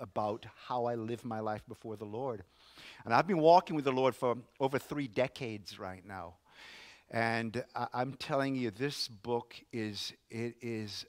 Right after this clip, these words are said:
a marvelous letter. If you've missed any of the previous messages, I'd encourage you to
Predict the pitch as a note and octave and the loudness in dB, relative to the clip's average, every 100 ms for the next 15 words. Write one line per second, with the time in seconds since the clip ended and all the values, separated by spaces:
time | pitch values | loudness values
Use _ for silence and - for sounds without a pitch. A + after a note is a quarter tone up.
0 | - A2 G2+ G2+ G#2 G#2+ G#2+ A#2+ B2 A#2+ | -12 -10 -8 -8 -8 -6 -2 2 4 2
1 | A#2 G#2+ - G#2+ G#2+ G2+ C3 G#2+ A#2+ C#3+ | 0 -6 -4 -6 -4 -6 -8 -6 -2 0
2 | D3 - E3 D3+ D3 D3 - D#3+ C3 C#3 | 0 0 0 2 2 0 -4 -4 -2 -2
3 | - C3 C#3 - C#3 D3 C3+ B2 A#2+ A#2+ | -2 2 2 2 -6 -4 0 0 0 -4
4 | - C#3 B2+ C3 - C3+ | 0 0 0 -4 -4 -4